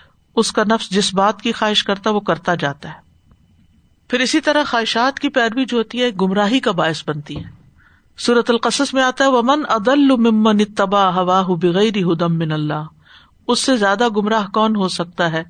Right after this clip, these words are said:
جو اللہ کی ہدایت کو چھوڑ کر محض اپنی خواہش کے پیچھے لگا ہوا ہو؟ خواہشات جو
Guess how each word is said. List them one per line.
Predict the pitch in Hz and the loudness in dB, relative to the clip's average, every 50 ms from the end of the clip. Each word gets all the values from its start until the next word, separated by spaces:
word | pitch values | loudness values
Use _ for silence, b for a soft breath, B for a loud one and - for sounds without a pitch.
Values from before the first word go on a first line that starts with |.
| _ _ - | _ _ -2
جو | 196 196 | 0 0
اللہ | 190 190 190 202 208 202 | 2 2 2 0 0 0
کی | - 202 185 190 | -2 -2 -2 -2
ہدایت | 175 180 175 180 190 185 - | 0 0 0 0 0 -2 -2
کو | - 196 | -4 -4
چھوڑ | 190 - - 202 208 208 202 | -4 -2 0 0 0 0 0
کر | - 196 185 190 185 | -2 -4 -4 -2 -2
محض | 196 202 226 220 220 | 0 0 0 0 -2
اپنی | 202 214 - 208 196 | -2 -4 -4 -6 -4
خواہش | - 202 190 190 190 - | -2 -2 -2 -2 -2 -4
کے | - 185 | -4 -6
پیچھے | 175 170 170 - - 165 | -6 -6 -6 -4 -2 -2
لگا | 151 147 156 151 | -2 -2 -2 -2
ہوا | 156 156 156 | -4 -4 -6
ہو؟ | 156 196 - _ _ _ _ _ _ _ _ _ _ _ | -8 -10 -14 _ _ _ _ _ _ _ _ _ _ _
خواہشات | _ - - 214 208 190 - 220 214 233 277 247 220 | _ -4 -2 -2 0 0 0 0 0 0 0 -2 -2
جو | 262 | -4